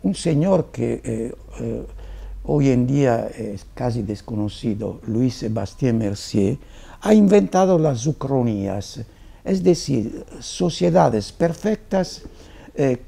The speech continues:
que se sitúan en el futuro, en el tiempo histórico, y no, eh, en el espacio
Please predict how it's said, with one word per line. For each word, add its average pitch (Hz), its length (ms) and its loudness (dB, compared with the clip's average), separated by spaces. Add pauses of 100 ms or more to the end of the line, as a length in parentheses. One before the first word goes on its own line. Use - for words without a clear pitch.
que 151 180 4
se 135 200 -2
sitúan 180 800 2
en 139 140 0
el 139 120 2
futuro, 120 640 -2 (240)
en 135 160 0
el 127 140 0
tiempo 147 400 2
histórico, 104 640 -2 (280)
y 151 100 2
no, 185 320 4 (200)
eh, 113 280 -2
en 113 180 -2
el 107 420 -2
espacio 110 640 -6